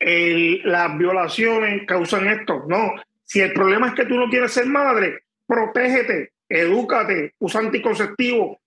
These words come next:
usa condones. Hay veinte mil maneras de tú no quedar embarazada. No me vas a decir a mí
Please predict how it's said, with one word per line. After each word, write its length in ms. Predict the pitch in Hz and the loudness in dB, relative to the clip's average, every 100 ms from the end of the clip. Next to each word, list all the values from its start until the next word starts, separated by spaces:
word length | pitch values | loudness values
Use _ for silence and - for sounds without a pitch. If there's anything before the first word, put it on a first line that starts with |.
| - | -6
usa 280 | 190 214 | -2 0
condones. 520 | 214 190 196 233 226 160 | 0 0 2 2 0 0
Hay 300 | 196 220 190 | 0 0 0
veinte 500 | 220 240 214 - 190 | 0 0 -2 -2 -2
mil 200 | 214 285 | 0 0
maneras 340 | 240 233 262 226 | 0 0 0 0
de 40 | |
tú 80 | 254 | -2
no 80 | 269 | -2
quedar 180 | 247 285 | -2 -2
embarazada. 640 | 254 247 - 262 311 - - _ - | -2 -2 -2 -2 -2 -4 -8 _ -8
No 100 | 180 | -2
me 100 | 208 | 0
vas 200 | 226 240 | 0 0
a 20 | 247 | -2
decir 220 | 226 247 | -4 -4
a 100 | 262 | -2
mí 260 | 269 240 | -4 -6